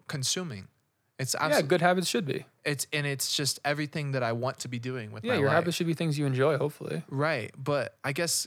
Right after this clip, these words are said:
Speaker 1: cold showers is not something I enjoy.
Speaker 2: If you
Speaker 1: But
Speaker 2: do 'em long enough, you'll start to enjoy 'em.
Speaker 1: But the purpose of the cold showers is something I
Speaker 2: Yeah.
Speaker 1: i-, is what my point is.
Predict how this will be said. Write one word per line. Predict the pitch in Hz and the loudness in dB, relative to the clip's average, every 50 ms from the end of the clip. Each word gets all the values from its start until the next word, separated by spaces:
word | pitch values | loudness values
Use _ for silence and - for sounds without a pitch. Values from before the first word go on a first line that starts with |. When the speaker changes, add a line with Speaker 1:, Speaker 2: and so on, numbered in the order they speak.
| - _ | -6 _
Speaker 1:
cold | - - 156 135 | -4 -2 -2 0
showers | - - 131 127 127 120 117 | 0 0 0 0 0 -2 -2
is | 117 | -2
not | 117 120 101 104 | -2 -2 -2 -2
something | - 120 120 110 | -4 -4 -4 -4
I | 104 107 | -4 -4
enjoy. | 101 104 104 113 117 113 110 113 113 - _ _ _ _ _ _ _ _ _ _ _ _ _ _ | -4 -4 -4 -4 -4 -4 -4 -6 -10 -14 _ _ _ _ _ _ _ _ _ _ _ _ _ _
Speaker 2:
If | _ 139 | _ -2
you | |
Speaker 1:
But | 156 156 | 0 0
Speaker 2:
do | 151 | 2
'em | 147 143 | 2 2
long | 123 135 180 202 | 2 2 2 2
enough, | 170 135 - | 2 0 0
you'll | 139 135 | -2 0
start | - 139 139 135 | 2 2 2 2
to | - 139 | 0 -2
enjoy | 135 127 131 160 185 | 0 2 2 2 2
'em. | 151 - 156 147 139 | 0 -2 -4 -4 -2
Speaker 1:
But | 151 143 | -4 -4
the | - 131 | -4 -6
purpose | - - - 170 170 - 151 127 - - | -6 -4 -4 -4 -2 -2 -4 -4 -2 -2
of | 113 107 107 | -2 -4 -6
the | - - | -10 -8
cold | - - 113 107 - | -6 -4 -4 -4 -2
showers | - 104 104 104 104 101 101 | -2 -2 0 -2 -2 -4 -6
is | 101 104 | -4 -4
something | - 117 110 110 113 107 107 | -4 -4 -6 -6 -8 -10 -8
I | 98 95 104 120 - - _ _ _ _ | -8 -10 -10 -12 -16 -18 _ _ _ _
Speaker 2:
Yeah. | 170 - - 170 170 - _ _ _ _ _ _ - | -8 -8 -8 -8 -12 -18 _ _ _ _ _ _ -6
Speaker 1:
i-, | 123 123 110 - - | -6 -6 -6 -6 -6
is | 135 123 139 | -6 -6 -6
what | 143 139 127 135 127 110 | -8 -8 -4 -4 -4 -2
my | 117 113 110 | -2 -4 -6
point | - 104 110 104 101 98 117 | -6 -6 -8 -8 -8 -10 -10
is. | - 131 - - | -10 -10 -10 -12